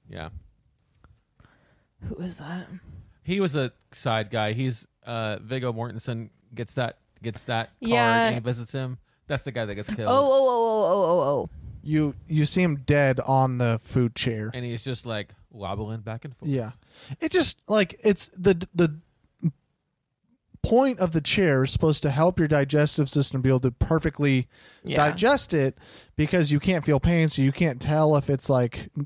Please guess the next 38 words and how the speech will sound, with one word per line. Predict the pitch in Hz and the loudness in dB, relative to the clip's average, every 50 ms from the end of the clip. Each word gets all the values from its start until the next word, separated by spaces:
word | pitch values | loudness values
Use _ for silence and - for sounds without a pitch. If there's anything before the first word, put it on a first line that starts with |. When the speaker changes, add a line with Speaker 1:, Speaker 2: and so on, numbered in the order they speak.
| - _ 147 135 - - 110 | -8 _ -14 -16 -12 -4 0
Speaker 3:
doing | 147 139 147 147 | 2 2 4 2
Speaker 1:
Right. | |
Speaker 3:
it | 147 175 | 2 2
Speaker 2:
Yeah. | 156 151 147 165 175 196 | 2 4 4 4 4 4
Speaker 3:
wrong | - 220 | 4 4
or | 220 | 4
whatever | 220 220 220 220 220 214 208 | 4 4 4 4 4 4 4
is | 202 190 | 4 2
my | 185 185 180 175 | 2 2 0 2
guess. | 156 170 175 190 220 214 - - - - - - - | 2 2 4 4 2 2 0 -4 -10 -14 -18 -16 -12
Speaker 1:
Yeah. | 104 104 98 95 - | -10 -10 -10 -10 -6
Speaker 3:
But | - - 370 | -4 -2 -2
it | 392 | 2
just | - 415 320 165 | 2 2 2 2
wiggles | 143 139 156 180 196 214 190 160 | 2 2 2 4 4 2 2 4
you | 170 175 160 | 4 4 4
around | 151 156 156 160 156 | 4 4 2 2 2
in | 147 135 | 0 0
stupid | - - - 151 143 - 147 131 | -2 0 0 2 2 2 2 2
ways. | 131 135 131 123 120 120 - - | 2 2 4 2 2 0 0 -2
It's | 151 208 | -2 0
Speaker 1:
Yeah, | 190 | 2
Speaker 3:
just | 226 190 160 170 | 2 2 2 0
Speaker 1:
it | 170 | -2
looks | 165 190 180 - | -6 -10 -8 -6
like | - 185 - | -8 -6 -6
a | 139 131 123 107 98 101 _ - | -4 -6 -6 -6 -10 -16 _ -20
broken | 127 120 113 113 113 120 123 120 - 156 139 127 123 117 113 113 - | -6 -4 -4 -2 0 -2 -2 -2 -2 -4 -4 -4 -4 -6 -8 -10 -12
amusement | 110 104 107 110 107 - 113 95 - | -12 -8 -6 -6 -6 -8 -8 -2 -2
park | 240 254 | 0 0
Speaker 2:
Okay, | 269 269 240 | 2 0 2
Speaker 1:
ride. | 208 | 2
Speaker 2:
but | 233 233 208 | 4 4 4
Speaker 3:
Yeah. | 175 120 110 - _ _ _ - 202 | 2 0 -2 -8 _ _ _ -8 -4
Speaker 2:
here's, | 180 262 269 294 320 - - - | 0 2 2 2 0 -2 -4 -6
here's | 214 - 254 277 320 349 | -4 0 2 2 2 2
something | - - 285 285 269 269 233 196 | 2 0 -2 0 0 -2 0 0
real. | 185 185 190 175 156 - | 2 2 2 2 2 0